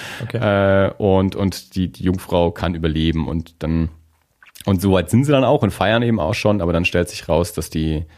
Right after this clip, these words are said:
Speaker 2: der, äh, The Fool, also der, der Drogentyp eben doch überlebt hat und die zwei,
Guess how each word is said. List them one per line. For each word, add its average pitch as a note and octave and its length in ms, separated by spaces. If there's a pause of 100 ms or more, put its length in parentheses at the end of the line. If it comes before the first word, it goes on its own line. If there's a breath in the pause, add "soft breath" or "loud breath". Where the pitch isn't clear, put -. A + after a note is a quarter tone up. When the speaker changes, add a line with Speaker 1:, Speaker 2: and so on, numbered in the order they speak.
(100)
Speaker 2:
der, D#2 340 (120)
äh, C2+ 360
The F2 80
Fool, A2 460
also F#2 160
der, E2 120
der D#2 140
Drogentyp F2 580
eben E2 180
doch F2 180
überlebt D2+ 540
hat E2 160
und E2 160
die F#2 100
zwei, F2+ 420